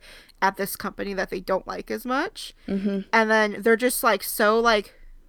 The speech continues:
Speaker 1: I don't, not, like, bored, but there's just, I guess, bored and very, like,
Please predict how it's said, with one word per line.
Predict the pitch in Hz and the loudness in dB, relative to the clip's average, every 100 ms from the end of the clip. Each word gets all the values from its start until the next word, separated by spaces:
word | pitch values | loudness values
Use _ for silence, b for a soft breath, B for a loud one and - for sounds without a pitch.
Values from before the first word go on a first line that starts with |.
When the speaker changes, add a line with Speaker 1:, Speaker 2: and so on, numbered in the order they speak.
| - - - | -20 -20 -8
Speaker 1:
I | 226 | -6
don't, | 196 - | -6 -8
not, | 226 269 320 | 0 2 2
like, | 320 196 - | 0 -4 -4
bored, | 196 190 202 | 0 2 2
but | 220 | 0
there's | 214 220 | 0 0
just, | - 233 - | -4 -8 -4
I | 247 | 0
guess, | 262 - | 0 -2
bored | - 226 214 214 214 | 0 4 6 6 4
and | 214 208 | 2 -2
very, | 202 202 208 208 | -2 2 2 2
like, | 185 156 - | 0 0 -4